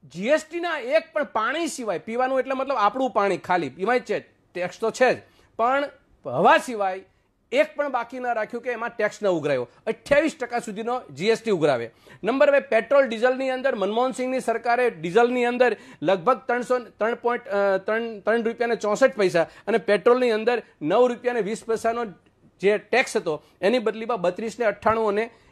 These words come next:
એકત્રીસ ને અઠ્યાસી, ટોટલ સરવાળો લગભગ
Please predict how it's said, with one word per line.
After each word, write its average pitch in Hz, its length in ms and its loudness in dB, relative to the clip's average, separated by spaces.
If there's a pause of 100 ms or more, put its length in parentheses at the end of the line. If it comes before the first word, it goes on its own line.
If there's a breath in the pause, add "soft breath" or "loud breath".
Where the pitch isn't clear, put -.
એકત્રીસ 220 500 0
ને 233 80 0
અઠ્યાસી, 214 500 -2 (300 soft breath)
ટોટલ 220 340 6
સરવાળો 226 420 -2
લગભગ 202 300 -6